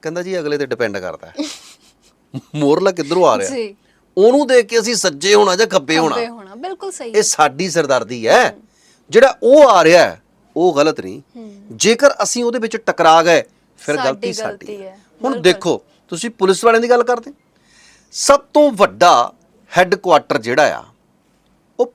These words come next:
Speaker 1: ਪੁਲਿਸ ਦਾ ਪੀ ਏ ਪੀ ਹੈ।
Speaker 2: ਹੂੰ, ਜੀ।
Speaker 1: ਠੀਕ? ਉੱਥੇ ਇੱਕ ਸਕੂਲ ਵੀ ਆ। ਉੱਥੇ ਪੀ ਏ ਪੀ ਦੇ ਵਿੱਚ ਕੀ ਹੁੰਦਾ ਹੈ? ਰਾਮਾ ਮੰਡੀ ਤੋਂ ਜਿਹੜੇ ਲੋਕ ਆਉਂਦੇ ਨੇ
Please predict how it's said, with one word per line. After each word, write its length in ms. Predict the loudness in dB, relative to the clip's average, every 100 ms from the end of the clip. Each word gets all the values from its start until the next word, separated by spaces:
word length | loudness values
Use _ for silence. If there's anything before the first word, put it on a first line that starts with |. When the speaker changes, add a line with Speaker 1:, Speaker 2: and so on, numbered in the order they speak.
| -6
Speaker 1:
ਪੁਲਿਸ 300 | -6 -4 -2
ਦਾ 120 | -4
ਪੀ 280 | -4 -4 2
ਏ 120 | 0
ਪੀ 260 | 0 -6
ਹੈ। 140 | -6 -8 _ -16
Speaker 2:
ਹੂੰ, 280 | -14 -14 -18 _ _
ਜੀ। 220 | -16 -16 _ _ _ -6
Speaker 1:
ਠੀਕ? 240 | -6 -6 -20 _ _ _ _ _ _ _ _ -4
ਉੱਥੇ 240 | -4 -4
ਇੱਕ 260 | -6 -4 -6
ਸਕੂਲ 460 | -4 -4 0 0
ਵੀ 180 | -2 -4
ਆ। 120 | -4 -8 _ _ _ _ _ _ _ _ _ _ _ _ -4
ਉੱਥੇ 340 | -4 0 -4
ਪੀ 260 | -2 -10 -4
ਏ 120 | -4
ਪੀ 180 | -4 -8
ਦੇ 120 | -6
ਵਿੱਚ 220 | -6 -10
ਕੀ 200 | -10 -8
ਹੁੰਦਾ 280 | -8 -4 -4
ਹੈ? 200 | -4 -12 _ _ _ _ _ _ _ _ _ _ _ -6 2
ਰਾਮਾ 380 | 2 4 2 2
ਮੰਡੀ 320 | 0 -4 -4
ਤੋਂ 180 | -2 -2
ਜਿਹੜੇ 280 | 0 2
ਲੋਕ 380 | 2 2 0 -2 -6
ਆਉਂਦੇ 320 | -2 -2 -2
ਨੇ 200 | -6